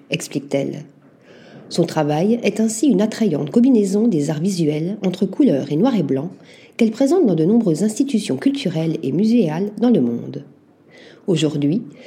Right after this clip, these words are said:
Wendelien Daan poursuit ses séries surréalistes entre les tournages en studio dans son bien-aimé Amsterdam, comme elle le formule,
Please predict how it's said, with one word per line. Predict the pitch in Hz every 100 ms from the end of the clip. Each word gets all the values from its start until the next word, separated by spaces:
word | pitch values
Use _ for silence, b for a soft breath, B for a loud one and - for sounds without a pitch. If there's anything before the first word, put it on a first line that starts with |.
| B B
Wendelien | 233 233 233 202 135 139
Daan | 156 240 156 151 185 214 -
poursuit | 277 - 349
ses | 208
séries | 202 180 160
surréalistes | - 254 - 254 165 185 - -
entre | 185 -
les | 185
tournages | 180 247 202 - - -
en | 247
studio | 247 233 170 170 180 - -
dans |
son | 147 139
bien-aimé | 131 190 190 170 127 208
Amsterdam, | 214 151 135 127 139 175 214 B B B -
comme | - 160
elle | 135
le |
formule, | 127 - 170 233 285